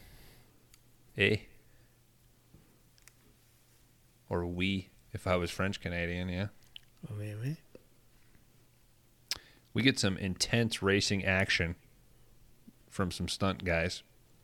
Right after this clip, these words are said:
Speaker 1: Um, Chaz is pushing Petey all over the place, tries to push him into a tree.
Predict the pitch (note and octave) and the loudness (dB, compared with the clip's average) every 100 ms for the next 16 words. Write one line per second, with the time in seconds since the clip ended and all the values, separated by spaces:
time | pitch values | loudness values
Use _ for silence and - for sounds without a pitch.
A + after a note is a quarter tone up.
0 | - - - - - _ _ - _ - | -20 -20 -20 -20 -20 _ _ -20 _ -8
1 | F#2+ F2+ F2 F2 E2+ F#2 - G#2 G#2+ F#2+ | 0 2 2 0 -2 -6 2 6 6 4
2 | F2 - A2 - F#2+ - G2 G2 F2+ F2+ | 0 2 2 2 -2 2 2 4 4 4
3 | F#2+ F2+ F2 - F2+ - G#2 F#2 F#2 G#2+ | 4 2 -2 0 0 4 4 4 2 2
4 | F#2+ F#2+ F#2 F2+ E2+ - - G#2 G#2 G2 | 2 0 0 0 0 -2 2 4 4 4